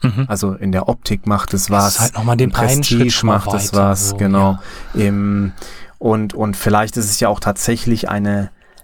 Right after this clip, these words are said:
Speaker 2: leicht andere Technik dann wirklich dahinter,
Speaker 1: Mhm.
Speaker 2: also dass da auch wirklich von der Hardware irgendwie nochmal ein bisschen was anderes dahinter steckt. Ähm, das, das könnte halt sehr gut sein, würde sich damit sehr leicht tun.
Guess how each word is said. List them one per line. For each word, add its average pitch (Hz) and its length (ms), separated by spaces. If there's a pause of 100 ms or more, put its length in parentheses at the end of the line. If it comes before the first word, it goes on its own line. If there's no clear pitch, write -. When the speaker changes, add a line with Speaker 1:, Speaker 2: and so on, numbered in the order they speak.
(120)
Speaker 2:
leicht 101 580
andere 110 440
Technik - 680 (100)
dann 110 240
wirklich 113 300
dahinter, 110 480
Speaker 1:
Mhm. 110 60
Speaker 2:
also 98 200
dass 95 160
da 104 120
auch 95 180
wirklich 101 240
von 101 120
der 95 200
Hardware 110 500
irgendwie 107 240
nochmal 104 300
ein 101 40
bisschen 101 320
was 101 160
anderes 104 300
dahinter 101 380
steckt. - 340 (500)
Ähm, 101 520
das, 98 360
das - 200
könnte 101 260
halt 98 160
sehr 104 140
gut 98 180
sein, 101 240
würde 101 140
sich 98 160
damit 98 300
sehr 98 220
leicht 95 640 (640)
tun. 101 380